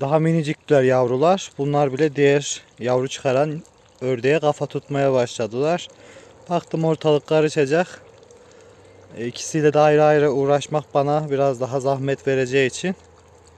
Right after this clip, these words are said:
arkadaşa verdim. Onları gittiler. Ben de sadece bu on üç tane ilk çıkan yavrular kaldı.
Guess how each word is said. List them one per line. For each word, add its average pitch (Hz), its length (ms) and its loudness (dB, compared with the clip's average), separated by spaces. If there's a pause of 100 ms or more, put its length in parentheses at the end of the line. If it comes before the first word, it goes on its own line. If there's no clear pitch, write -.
(1400)
arkadaşa 143 560 -2
verdim. 143 340 0
Onları 143 300 0
gittiler. 139 500 -4
Ben 143 160 -2
de 135 80 -2
sadece 139 480 -2
bu 151 120 0
on 151 60 0
üç 139 140 -8
tane 143 360 -4
ilk 151 80 -6
çıkan 156 300 -4
yavrular 147 520 2
kaldı. 123 420 -2